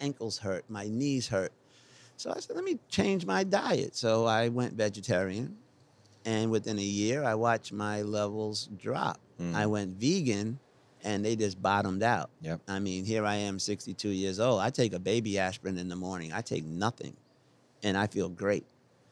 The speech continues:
Speaker 1: Um, so you are what you eat.
Speaker 2: Yes.
Speaker 1: And I learned that by working with these children. And, um,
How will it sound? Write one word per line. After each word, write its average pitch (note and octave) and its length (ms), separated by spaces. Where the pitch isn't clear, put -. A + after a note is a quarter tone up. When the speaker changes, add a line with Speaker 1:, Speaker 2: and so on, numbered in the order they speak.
Speaker 1:
Um, E2 520
so - 240
you A2+ 240
are C3+ 240
what G#2+ 300
you F2 140
eat. C2+ 220
Speaker 2:
Yes. - 240
Speaker 1:
And F#2 260
I A2+ 180
learned A#2 600
that B2+ 280
by G#2 560
working G#2+ 400
with F#2 160
these F2+ 160
children. F2+ 540
And, G2 400
um, F#2 460